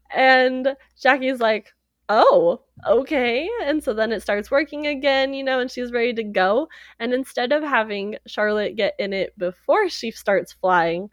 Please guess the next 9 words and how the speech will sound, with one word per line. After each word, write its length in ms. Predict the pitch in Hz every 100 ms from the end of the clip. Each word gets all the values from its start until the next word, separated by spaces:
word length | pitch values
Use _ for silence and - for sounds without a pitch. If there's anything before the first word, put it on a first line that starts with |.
| _
she's 260 | - 339 330
like, 260 | 311 302 - _
"Here, 540 | - 453 370 214 190 - - - _ _
climb 540 | - 403 415 415 427 415
this 180 | 440 427
ladder 540 | 427 427 415 359 226
and 160 | 226 311
come 240 | 370 349
with 180 | 427